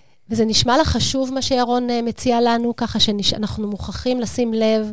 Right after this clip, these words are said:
להתנהגות שלנו ולמעשים שלנו, ולשמור, לא לפגוע בבתי הגידול?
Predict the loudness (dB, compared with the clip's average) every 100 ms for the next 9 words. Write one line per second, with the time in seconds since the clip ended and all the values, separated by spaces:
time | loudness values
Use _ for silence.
0 | -12 -20 -18 -4 -2 -2 -4 -2 -2 -2
1 | -2 -2 -2 -4 -4 -4 -4 -2 -2 -2
2 | 0 0 0 0 0 2 2 4 4 0
3 | -2 2 4 6 4 2 0 -2 -2 -4
4 | 0 2